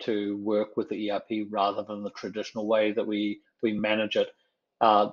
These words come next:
this technique you could actually use in a number of different ways. It doesn't have to go into, uh, Dynamics three sixty-five. It can go to, really into any web application that allows you to embed frames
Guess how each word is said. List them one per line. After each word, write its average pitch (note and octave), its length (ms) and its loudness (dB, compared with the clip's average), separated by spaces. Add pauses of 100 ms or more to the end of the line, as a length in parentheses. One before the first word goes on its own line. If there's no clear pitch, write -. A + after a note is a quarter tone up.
(100)
this - 360 8
technique D3 460 0
you - 60 2
could - 160 -4
actually A2+ 300 2
use A2 420 0
in G#2 80 -4
a G2 60 -4
number G#2+ 360 2
of G#2 80 0
different A2 280 -6
ways. A2 180 0
It B2 100 -12
doesn't G#2+ 220 -2
have A#2 160 -8
to G#2 100 -12
go G#2 300 4
into, G#2 520 -4 (420)
uh, G2 200 0
Dynamics G#2 320 0
three G#2+ 120 -4
sixty-five. - 500 0
It F2 80 -6
can G2 120 -12
go G2+ 180 0
to, G2 260 -6
really A2 300 -2
into F#2 160 -10
any A#2 260 -4
web G#2 220 -2
application G2 520 -4
that F#2 60 -8
allows F#2+ 380 0
you G#2 80 -8
to G#2 80 -2
embed F#2+ 540 -8
frames G#2 680 -4